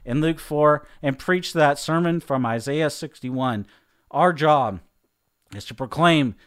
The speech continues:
the glad tidings, the good news that is only found in Christ alone. And so let us stand because we believe and that we serve a just God. Let us stand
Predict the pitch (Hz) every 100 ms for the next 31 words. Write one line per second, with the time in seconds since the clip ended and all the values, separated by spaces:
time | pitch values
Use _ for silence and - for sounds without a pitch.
0 | _ 131 151 180 185 180 185 143 117 101
1 | - _ - 135 190 185 180 165 123 104
2 | - _ _ - 165 170 - _ 160 156
3 | 170 175 180 170 185 180 147 117 98 -
4 | _ _ 175 175 175 143 - - 175 165
5 | - - - 143 151 135 107 92 - -
6 | - 147 185 175 208 214 202 - 202 208
7 | 190 170 - 208 220 175 185 175 175 185
8 | 151 - - _ 156 175 170 175 175 185
9 | 175 - 185 170 147 139 131 151 143 -
10 | 139 131 165 175 - - - 156 135